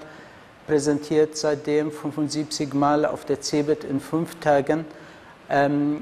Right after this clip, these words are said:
wo der Roboter, äh, mit einer Küchenumgebung oder in einer Küchenumgebung Hol- und Bringdienste in Interaktion mit dem Menschen ausgeführt ist.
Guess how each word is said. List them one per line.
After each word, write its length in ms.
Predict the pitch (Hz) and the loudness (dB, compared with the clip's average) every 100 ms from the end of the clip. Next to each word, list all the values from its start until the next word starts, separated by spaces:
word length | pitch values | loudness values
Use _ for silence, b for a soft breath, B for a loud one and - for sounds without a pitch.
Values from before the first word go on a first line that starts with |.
| 143 | 2
wo 160 | 143 | 2
der 200 | 143 143 | 4 4
Roboter, 720 | 135 151 160 151 147 147 151 - | 4 2 0 4 4 4 0 -4
äh, 120 | 143 | -4
mit 220 | 143 143 | -2 -4
einer 240 | - 139 135 | -2 -4 -4
Küchenumgebung 1080 | - - 160 151 147 147 143 147 143 147 143 - - | -6 -6 -4 -2 0 2 4 4 2 2 -2 -10 -8
oder 180 | 139 135 | -6 -4
in 100 | 139 | -4
einer 240 | 151 143 | 0 0
Küchenumgebung 1080 | 139 180 165 156 147 143 147 143 143 143 143 B B B - - | 0 -4 -6 -2 -2 4 4 4 2 0 -4 B B B -4 2
Hol- 220 | 170 170 | 4 4
und 280 | 156 139 - | 0 -2 0
Bringdienste 760 | 143 156 143 156 151 151 - | 0 0 -2 -2 -2 -2 -4
in 340 | 147 147 143 147 | -2 -2 -2 -2
Interaktion 760 | 151 147 151 143 - 147 147 | 0 2 2 0 0 2 2
mit 140 | 139 135 | 2 0
dem 140 | 139 | 0
Menschen 360 | 139 139 139 139 | 0 -2 -4 -2
ausgeführt 600 | 135 - 135 - 139 - | -4 -4 -4 -2 -2 0
ist. 260 | 185 - | 0 -2